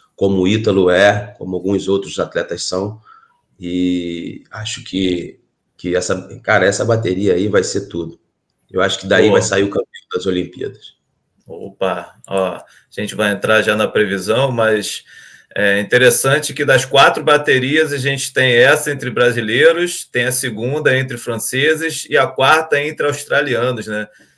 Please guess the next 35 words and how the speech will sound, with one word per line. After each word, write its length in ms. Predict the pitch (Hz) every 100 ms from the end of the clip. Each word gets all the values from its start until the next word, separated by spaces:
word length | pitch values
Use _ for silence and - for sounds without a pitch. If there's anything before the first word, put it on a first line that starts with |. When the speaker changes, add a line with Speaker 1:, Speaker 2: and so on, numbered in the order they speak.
| _ _ -
Speaker 2:
E, 760 | 107 107 104 101 101 95 92
e 100 | 104
as 180 | 107 117 98
duas 320 | 139 185 190
primeiras 420 | - 147 151 160
baterias 880 | 135 147 147 127 131 160 175 - - - _ _
não 220 | - 151 185
tem 200 | 156 151
atletas 480 | 143 135 135 135
da 120 | 135 123
elite 600 | 113 123 156 - - - _
no 100 | -
momento, 640 | 113 107 98 113 - - - _ _ _ _
e 80 | 131
as 160 | 135
duas 380 | 117 160 175 139
últimas 460 | 156 175 170 175 160
só 240 | 160 175
de 100 | 190
atletas 460 | 170 160 156 165 143
da 120 | 165
elite. 300 | 139 123 123
Então 180 | 120 131
a 60 |
gente 220 | 143 139
vai 180 | 151 143
ter 140 | 139 147
um 160 | 156
surfista 580 | 185 170 131 151 143 135
que 180 | 131 139
no 160 | 151
momento 400 | 156 131 131 135
não 140 | 123 151
faz 240 | 143 131
parte 480 | - 123 120 - -